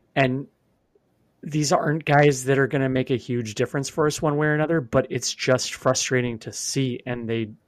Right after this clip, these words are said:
they both deserve moves abroad. And for a guy like Kellen Acosta, I think he needs a move at this point.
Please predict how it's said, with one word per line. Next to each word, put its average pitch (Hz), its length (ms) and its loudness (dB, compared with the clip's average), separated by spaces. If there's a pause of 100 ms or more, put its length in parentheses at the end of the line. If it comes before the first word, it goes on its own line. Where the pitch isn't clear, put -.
(280)
they 127 100 4
both 123 360 0
deserve 113 520 0
moves 110 360 -2
abroad. 104 420 -2 (640)
And 131 160 0
for 127 160 2
a 117 40 4
guy 117 180 4
like 120 180 -2
Kellen 127 260 2
Acosta, 123 520 2
I 139 60 2
think 123 200 -2
he 127 180 -4
needs 120 540 0
a 143 60 4
move 135 300 4
at 127 120 -2
this 127 140 -2
point. 185 320 -2